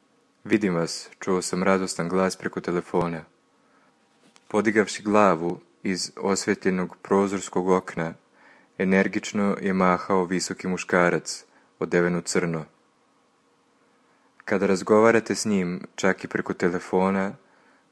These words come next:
to je kao da ste konačno pronašli veoma bliskog rođaka, sa kojim se iz nekog razloga niste videli godinama. Ljudi kažu za mitropolita Danila da je čovek veoma jednostavan,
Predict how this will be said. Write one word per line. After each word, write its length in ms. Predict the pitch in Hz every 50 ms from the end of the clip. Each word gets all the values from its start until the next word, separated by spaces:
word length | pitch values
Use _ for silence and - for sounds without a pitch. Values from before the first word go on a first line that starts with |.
| _ _
to 180 | - 110 107 104
je 60 | 101
kao 280 | - - 110 107 107 104
da 120 | 98 98
ste 160 | - - -
konačno 500 | - - 104 101 101 107 101 - - 101
pronašli 800 | 98 - - 104 101 101 104 95 - - 90 85 82 82 - _ _ _ _ - _ _ _ - 95
veoma 480 | - 92 92 92 92 92 92 92 92 90 - -
bliskog 400 | - 98 92 - - - 90 92
rođaka, 600 | 92 92 90 87 - 85 80 - - - 80 78 - _ _ _ _ _ _ _ _ _ _ _ _ _ _ _
sa 160 | - - 98
kojim 300 | - - 98 92 92 87
se 160 | - - 92
iz 100 | 87 87
nekog 340 | 98 98 101 - - 95 95
razloga 640 | 92 87 87 85 82 90 87 82 - 92 87 90 - - _
niste 360 | 90 92 92 87 - - 92
videli 300 | 87 90 90 90 87 92
godinama. 560 | 82 98 90 87 85 82 82 82 80 80 80 - _ _ _ _ _ _ _ _ _ _ _ _ _ _ _ _ _ _ _ _ _ _ _ _ _ _ _ - _ _ _ _
Ljudi 260 | 101 107 110 113 110
kažu 560 | 110 - 117 113 110 104 92 - 92 87 87 71
za 220 | - 92 92 87
mitropolita 760 | 87 87 - - 90 - - - 95 95 92 95 - - 92
Danila 540 | 87 95 92 92 95 95 92 90 87 82 80 - - - - - - - - - - - -
da 80 | - 95
je 60 | 90
čovek 480 | - - 110 104 98 95 98 92 - -
veoma 340 | 95 95 95 95 95 98 95
jednostavan, 800 | 95 98 98 95 92 85 - - - - 80 80 80 78 76